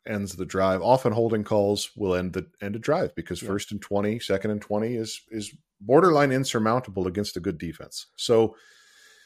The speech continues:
Speaker 1: there, there's a level of this, which is, you're absolutely right about the frustration that Myles is feeling and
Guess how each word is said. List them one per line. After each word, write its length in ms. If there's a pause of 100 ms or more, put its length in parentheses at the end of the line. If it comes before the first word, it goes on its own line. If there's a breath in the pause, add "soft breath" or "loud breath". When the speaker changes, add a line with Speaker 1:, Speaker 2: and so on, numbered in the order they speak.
(680 soft breath)
Speaker 1:
there, 140
there's 360
a 60
level 380
of 100
this, 260
which 220
is, 380
you're 160
absolutely 440
right 240
about 360 (520)
the 120
frustration 640
that 100
Myles 340
is 100
feeling 520 (100)
and 500